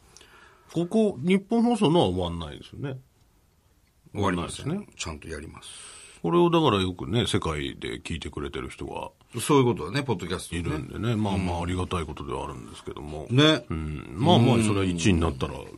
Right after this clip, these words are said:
Speaker 1: 嬉しいですし。
Speaker 2: 順当にいけば一位になるわけですよね。で、日本放送の番組もいろいろポッドキャストやってるわけですよね。日本放送の中で一位なの、これ。
Speaker 1: あ、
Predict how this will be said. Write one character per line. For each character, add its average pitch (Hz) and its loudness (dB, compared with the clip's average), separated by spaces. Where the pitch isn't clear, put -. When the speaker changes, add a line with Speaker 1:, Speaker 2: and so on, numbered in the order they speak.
Speaker 1:
嬉 82 -10
し 95 -2
い 71 -6
で 65 -12
す - -10
し。 - -10
Speaker 2:
順 196 4
当 247 4
に 226 8
い 196 2
け 214 6
ば 160 10
一 131 6
位 131 6
に 120 6
な 127 8
る 120 6
わ 90 2
け 76 -10
で 76 -10
す - -10
よ 135 -2
ね。 190 -2
で、 175 6
日 185 10
本 277 6
放 311 10
送 233 4
の 156 6
番 131 6
組 127 4
も 120 0
い 123 0
ろ 143 6
い - 4
ろ 135 2
ポ 135 -2
ッ 131 -2
ド 139 -6
キ 147 -2
ャ 147 0
ス - -8
ト 95 0
や 98 -2
っ - -16
て 135 2
る 143 6
わ 127 2
け 87 -10
で 71 -12
す - -12
よ 113 -6
ね。 147 -2
日 147 4
本 277 8
放 330 10
送 262 6
の 147 6
中 113 -2
で 98 -6
一 127 4
位 339 10
な 147 6
の、 73 -8
こ 80 -12
れ。 80 -6
Speaker 1:
あ、 - -14